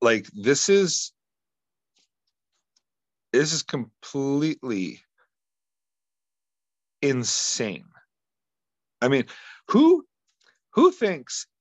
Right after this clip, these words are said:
that it's a good idea to say to someone who is depressed,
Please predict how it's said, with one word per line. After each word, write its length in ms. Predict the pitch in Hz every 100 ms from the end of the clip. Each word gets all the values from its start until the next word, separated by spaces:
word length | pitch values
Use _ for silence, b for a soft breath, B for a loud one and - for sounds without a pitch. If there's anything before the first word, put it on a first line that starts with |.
| 123
that 160 | 139
it's 200 | 147 160
a 40 | 120
good 220 | 113 147
idea 480 | 135 127 123 123 98
to 140 | 131
say 180 | - 143
to 80 | 139
someone 440 | - 139 127 117
who 240 | 113 127 120
is 220 | 117 107
depressed, 840 | - 107 - 123 98 82 - -